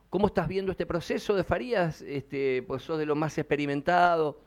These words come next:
todo lo duro que le pasó, yo digo que maduró de golpe, ¿no? Porque cuando te lesionás gravemente, va a ser papá, es como que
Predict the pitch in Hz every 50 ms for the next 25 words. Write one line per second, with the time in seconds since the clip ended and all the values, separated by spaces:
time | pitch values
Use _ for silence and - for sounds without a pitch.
0 | _ _ _ _ _ - 208 208 208 202 196 185 170 165 160 165 175 196 190 190
1 | 165 139 151 139 135 - 135 123 - - 202 208 202 - 175 190 208 202 190 -
2 | 156 143 143 139 143 147 151 156 156 156 156 185 214 214 196 - - 147 143 147
3 | 156 175 180 175 - - - - - - - _ - - 135 127 127 - 143 135
4 | 139 131 139 139 135 127 - 147 147 151 156 151 147 151 151 147 147 147 156 170
5 | 185 185 185 180 175 170 - 170 160 151 143 - - - _ - 135 156 147 -
6 | - - 151 151 127 - 143 135 131 - - 170 175 180 175 170 165 160 160 156
7 | - 170 165 160 151 123 143 135 127 113